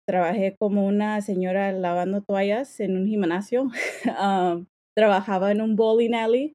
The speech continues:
en un lugar aquí en Los Ángeles, pero, eh, y es chistoso porque estamos hablando en español, pero debería estar un lugar donde podíamos, los que s-, eran como yo, que nací en los Estados Unidos, pero ten-, teníamos papás mexicanos,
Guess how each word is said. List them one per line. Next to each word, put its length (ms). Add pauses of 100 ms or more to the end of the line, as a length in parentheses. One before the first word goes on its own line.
(100)
en 200
un 160
lugar 240
aquí 180
en 140
Los 160
Ángeles, 600
pero, 640
eh, 560
y 120
es 260
chistoso 420
porque 180
estamos 280
hablando 320
en 140
español, 480
pero 320 (180)
debería 440
estar 360
un 160
lugar 460 (280)
donde 300
podíamos, 600
los 180
que 100
s-, 240
eran 540
como 180
yo, 180
que 100
nací 280
en 120
los 100
Estados 260
Unidos, 340
pero 200 (120)
ten-, 400
teníamos 540
papás 380
mexicanos, 840